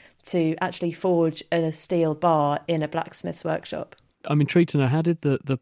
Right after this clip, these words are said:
Speaker 2: pot throwing go? 'Cause the, the people who are really good at that make it look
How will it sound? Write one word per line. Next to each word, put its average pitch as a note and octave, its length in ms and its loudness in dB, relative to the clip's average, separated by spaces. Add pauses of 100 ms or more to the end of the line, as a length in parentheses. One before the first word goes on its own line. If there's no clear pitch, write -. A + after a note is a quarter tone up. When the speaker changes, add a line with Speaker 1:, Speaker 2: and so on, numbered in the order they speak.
(120)
Speaker 2:
pot - 240 -6
throwing F#2 440 -4
go? F#2+ 200 -6 (180)
'Cause - 300 -2
the, C3 200 2
the C3+ 120 -4
people F3 280 4
who D#3+ 120 6
are C#3 60 6
really C3+ 260 2
good C3 160 2
at - 100 0
that - 280 -6 (120)
make C3 260 0
it - 100 -6
look A2 320 -2